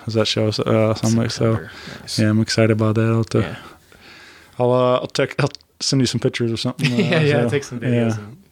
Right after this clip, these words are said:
Speaker 2: sh-, send them my
Speaker 1: Yeah.
Speaker 2: way.
Speaker 1: Um, but yeah, man. So, uh,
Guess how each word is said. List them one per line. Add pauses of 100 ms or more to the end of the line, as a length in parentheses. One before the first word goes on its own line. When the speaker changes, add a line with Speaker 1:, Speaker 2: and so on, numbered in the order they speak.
(120)
Speaker 2:
sh-,
send
them
my
Speaker 1:
Yeah.
Speaker 2:
way. (880)
Speaker 1:
Um,
but
yeah,
man.
So,
uh,